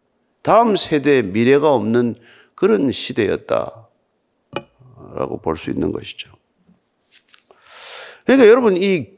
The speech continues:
그 복음이 이 땅 가운데서 가장 큰 일을 한 게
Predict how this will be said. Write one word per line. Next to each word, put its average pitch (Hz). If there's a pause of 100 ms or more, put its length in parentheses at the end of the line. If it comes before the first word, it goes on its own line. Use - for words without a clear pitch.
그 151
복음이 254
이 185
땅 214
가운데서 170
가장 -
큰 -
일을 233
한 147
게 139